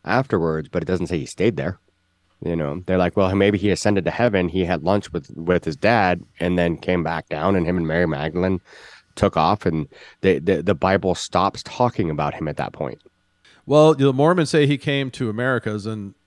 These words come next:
Speaker 1: I mean,
Speaker 2: sp-,
Speaker 1: he did.
Speaker 2: talked
Speaker 1: Uh,
Speaker 2: to the,
Speaker 1: Mormon.
Speaker 2: uh, to the Indians at the time. According
Speaker 1: Yeah.
Speaker 2: to, uh, Holy
Speaker 1: 'Cause
Speaker 2: Blood,
Speaker 1: apparently
Speaker 2: Holy
Speaker 1: they were
Speaker 2: Gra-
Speaker 1: high enough and it didn't flood there.
Speaker 2: <laughs> According to Holy Blood, Holy Grail, he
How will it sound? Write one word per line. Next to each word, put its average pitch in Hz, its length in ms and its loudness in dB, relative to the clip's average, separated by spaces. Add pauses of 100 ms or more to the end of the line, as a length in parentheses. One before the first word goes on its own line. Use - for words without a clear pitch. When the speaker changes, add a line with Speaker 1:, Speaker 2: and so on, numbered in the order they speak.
(140)
Speaker 1:
I 85 60 -4
mean, 71 200 -2
Speaker 2:
sp-, - 20 -14
Speaker 1:
he 101 100 2
did. 76 260 0
Speaker 2:
talked 135 300 2
Speaker 1:
Uh, - 20 -8
Speaker 2:
to 123 240 0
the, 113 140 -2
Speaker 1:
Mormon. 107 180 -2
Speaker 2:
uh, 104 300 -4
to 101 320 -4
the 92 180 -10
Indians 107 420 -4
at 98 120 -4
the - 80 -12
time. 101 340 -6 (520)
According 139 400 2
Speaker 1:
Yeah. - 60 -6
Speaker 2:
to, 123 480 2
uh, 104 360 0 (520)
Holy 131 220 4
Speaker 1:
'Cause 101 80 4
Speaker 2:
Blood, 113 100 2
Speaker 1:
apparently 117 200 6
Speaker 2:
Holy 104 120 8
Speaker 1:
they 107 40 8
were 101 100 6
Speaker 2:
Gra- 98 100 4
Speaker 1:
high 101 160 4
enough 90 260 4
and 87 100 2
it 85 80 0
didn't 87 260 0
flood 87 320 0
there. 78 240 -6 (480)
Speaker 2:
<laughs> - 560 -8
According 165 480 6
to 151 480 4
Holy 143 280 6
Blood, 131 260 4
Holy 131 220 2
Grail, 120 640 2
he 120 380 -4